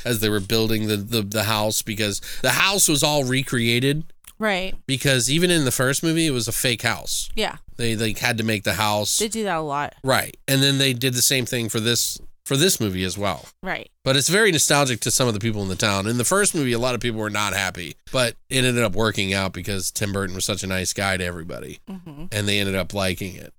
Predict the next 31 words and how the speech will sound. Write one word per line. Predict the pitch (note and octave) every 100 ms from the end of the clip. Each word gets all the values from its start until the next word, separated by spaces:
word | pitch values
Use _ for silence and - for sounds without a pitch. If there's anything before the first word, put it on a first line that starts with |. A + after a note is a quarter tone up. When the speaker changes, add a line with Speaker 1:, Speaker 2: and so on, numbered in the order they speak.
| -
Speaker 1:
But | G#2 G#2
there | A#2
was | A#2+
a | G#2
lot | B2 B2
of | G2+
people | G#2+ G2
that | F#2+
were | F#2
opposed | F2 - G#2+ G2 -
to | G2
it | F2 -
at | F#2+
first. | - F#2 - - -
Speaker 2:
Mm-hmm. | F#3+ F3+ D#3 F3 - -
Speaker 1:
But | G#2+ G2+
now | G2+ A2 G#2+ G#2 G2
it's, | - -
like, | F#2+ F2 -
kind | - A#2
of | F#2+
a |
staple | - - F#2+ - F#2+
of |
the | F2
community. | - F#2+ F#2+ F#2 E2+ D#2
It's | F#2 -
a | F3
really | F#3+ A#3+ D#3 A#2
small | - A#2+ G#2 F#2+
town. | F2+ F2 - G1+